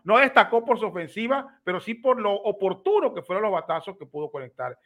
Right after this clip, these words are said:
Y desde el punto de vista del picheo, tampoco fueron los mejores, fueron los antepenúltimos. O sea que con tres cuarenta y tres de efectividad y con un whip de uno veinticuatro.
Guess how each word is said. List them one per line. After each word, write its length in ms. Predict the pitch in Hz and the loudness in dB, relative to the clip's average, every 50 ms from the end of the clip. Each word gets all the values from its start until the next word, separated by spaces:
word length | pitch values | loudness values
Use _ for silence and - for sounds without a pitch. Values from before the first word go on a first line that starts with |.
| _ _ - | _ _ -4
Y 80 | 214 | 2
desde 120 | 233 240 233 | 4 4 4
el 60 | 240 | 4
punto 220 | 269 285 277 349 | 0 -4 -2 0
de 80 | 339 349 | 0 0
vista 160 | 339 349 349 | 0 0 0
del 100 | 349 349 | 0 0
picheo, 320 | 349 277 - 320 339 349 330 | -4 -4 -2 -2 0 2 4
tampoco 640 | 320 294 277 247 - - 392 427 415 403 415 - - | 4 2 2 2 0 0 2 2 2 2 0 -2 2
fueron 240 | 262 277 294 330 | 4 4 4 6
los 140 | 320 294 269 | 4 4 2
mejores, 460 | 254 214 220 294 403 427 415 370 - - _ _ _ _ | 2 2 0 0 0 0 -2 -4 -6 -10 _ _ _ _
fueron 200 | - 226 262 - | 2 4 6 6
los 80 | 359 277 | 6 6
antepenúltimos. 920 | 294 302 302 269 247 - 240 247 349 440 440 440 - 262 208 165 127 113 _ _ _ _ _ _ _ _ - | 4 4 2 0 0 0 0 0 0 0 -2 -2 -4 -6 -6 -6 -8 -10 _ _ _ _ _ _ _ _ -6
O 60 | 165 170 | -4 -2
sea 180 | - 208 208 | -2 -2 -2
que 300 | 208 202 196 190 185 - | -2 -2 -4 -4 -6 -8
con 220 | - 190 190 185 - | -8 -8 -8 -4 0
tres 180 | 220 233 233 | 0 0 2
cuarenta 340 | 233 294 294 269 - - 196 | 4 4 4 4 2 0 -2
y 60 | 180 | -4
tres 240 | 180 - 202 226 233 | -2 -2 0 0 0
de 80 | 240 233 | 0 -2
efectividad 640 | 233 208 190 - - 180 175 170 170 185 220 254 | -4 -6 -8 -8 -10 -12 -8 -4 2 4 4 4
y 80 | 240 247 | 4 2
con 120 | 196 190 | -2 -4
un 100 | 190 185 | -4 -4
whip 120 | 196 220 | -6 -4
de 80 | 208 214 | -2 -2
uno 220 | 190 196 220 220 | -2 0 0 0
veinticuatro. 800 | 208 185 160 - 147 131 - 180 208 240 247 240 180 131 - _ | -2 -2 -4 -8 -14 -6 0 4 4 4 4 2 -2 -8 -8 _